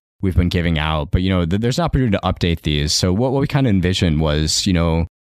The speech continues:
let's partner with local chefs. Rabbit is, you know, very popular in, relative to the rest of the country, very popular in this region.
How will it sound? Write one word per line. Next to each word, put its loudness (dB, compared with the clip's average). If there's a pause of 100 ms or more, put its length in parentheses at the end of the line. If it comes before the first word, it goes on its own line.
let's -4
partner 0
with -2
local -2
chefs. -2 (220)
Rabbit -2
is, -2
you 2
know, 2
very 0
popular 0
in, 0
relative 0
to 2
the 0
rest 0
of -4
the -2
country, 0
very 0
popular 0
in 0
this -2
region. 0